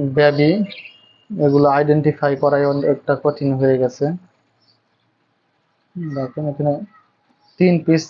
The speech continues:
বাজরিকার পাখির ছোট ছোট বাচ্চা আছে এবং দুইটা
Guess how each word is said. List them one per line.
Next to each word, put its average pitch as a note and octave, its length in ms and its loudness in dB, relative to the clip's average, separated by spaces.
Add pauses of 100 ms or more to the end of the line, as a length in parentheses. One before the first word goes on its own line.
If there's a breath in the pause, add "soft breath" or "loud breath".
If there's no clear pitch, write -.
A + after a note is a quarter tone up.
বাজরিকার D3 520 0
পাখির C#3+ 380 -2
ছোট D3 200 -2
ছোট C#3+ 280 -6
বাচ্চা C#3+ 460 0
আছে C3+ 260 -4 (680)
এবং C#3+ 320 0 (500)
দুইটা C#3 400 0